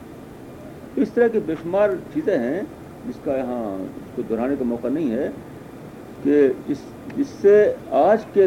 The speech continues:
داعی کو، ام، ایک ہتھیار مل گیا ہے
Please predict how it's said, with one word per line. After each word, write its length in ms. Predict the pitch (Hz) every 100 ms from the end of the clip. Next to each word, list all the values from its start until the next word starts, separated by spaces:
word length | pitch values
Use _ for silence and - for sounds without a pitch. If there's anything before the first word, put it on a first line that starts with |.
| -
داعی 280 | 135 196 240 -
کو، 340 | 147 151 170 - - - - - -
ام، 400 | - 52 52 50 - -
ایک 260 | 123 - 110
ہتھیار 680 | 95 113 104 101 156 202
مل 180 | 190 127 104
گیا 180 | 104
ہے 120 | 135